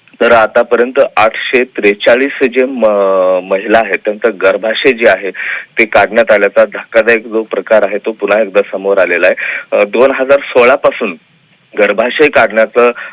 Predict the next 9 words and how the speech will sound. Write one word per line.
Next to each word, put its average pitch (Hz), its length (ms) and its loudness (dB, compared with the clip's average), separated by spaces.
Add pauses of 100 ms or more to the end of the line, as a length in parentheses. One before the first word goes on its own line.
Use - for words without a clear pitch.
अ, 98 280 2
जो 104 140 -4
प्रकार 107 460 2
आहे 110 100 -8
तो 117 140 -6
बीड 107 200 -6
जिल्ह्यामध्ये 104 540 -2
सुरू 110 340 -4
होता. 98 180 0